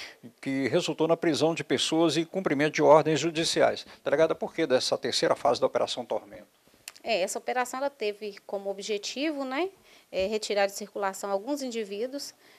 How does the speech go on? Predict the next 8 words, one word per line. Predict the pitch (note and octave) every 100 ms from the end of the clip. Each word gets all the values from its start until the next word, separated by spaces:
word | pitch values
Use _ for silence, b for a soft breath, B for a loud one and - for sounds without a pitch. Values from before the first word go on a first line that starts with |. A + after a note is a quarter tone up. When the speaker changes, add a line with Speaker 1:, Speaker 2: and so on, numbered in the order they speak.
| b
Speaker 2:
é, | F3 F3 F3+ F3 F3
atuantes | F3+ - F3+ F#3 G#3 -
aí | F#3+
na | G3 F#3+
prática | - F3+ F#3+ - G3+
de | F#3+
crimes, | - F#3+ G#3 A3+ G#3+ - - B B B -
é, | F3+ F3+ F3 F3 E3+ E3